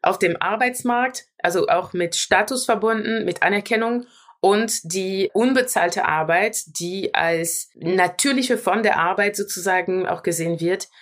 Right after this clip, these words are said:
Und die eine Form der Arbeit, also die unbezahlte Care-Arbeit, wird vorwiegend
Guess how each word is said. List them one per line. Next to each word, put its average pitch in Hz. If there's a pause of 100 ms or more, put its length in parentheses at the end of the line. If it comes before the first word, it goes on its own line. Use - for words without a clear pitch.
(100)
Und 170
die 175
eine 214
Form 208
der 202
Arbeit, 180
also 151
die -
unbezahlte 190
Care-Arbeit, 165
wird 160
vorwiegend 208